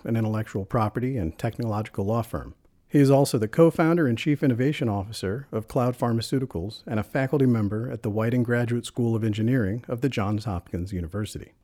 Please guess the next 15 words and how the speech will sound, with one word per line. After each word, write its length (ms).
Lawrence 380
is 140
co-chairman 580
of 80
the 60
Foreign 300
Policy 420
Research 480
Institute's 640
Center 380
for 120
the 120
Study 320
of 100
Terrorism, 580